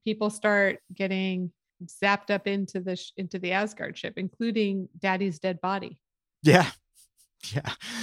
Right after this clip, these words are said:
Speaker 2: Yeah. Apophis gets beamed out, Daddy, and then all the j-, other Jaffa.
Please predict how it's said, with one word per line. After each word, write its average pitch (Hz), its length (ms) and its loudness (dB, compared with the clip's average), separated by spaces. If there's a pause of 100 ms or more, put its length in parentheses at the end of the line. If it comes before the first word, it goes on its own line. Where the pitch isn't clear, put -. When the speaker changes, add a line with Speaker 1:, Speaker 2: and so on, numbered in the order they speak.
(120)
Speaker 2:
Yeah. 165 180 10
Apophis 147 420 4
gets 160 200 4
beamed 170 280 6
out, 165 300 6 (260)
Daddy, 147 440 6 (180)
and 143 140 8
then 165 80 10
all 160 200 10
the 170 120 0
j-, 135 140 -6
other 139 200 4
Jaffa. 131 540 4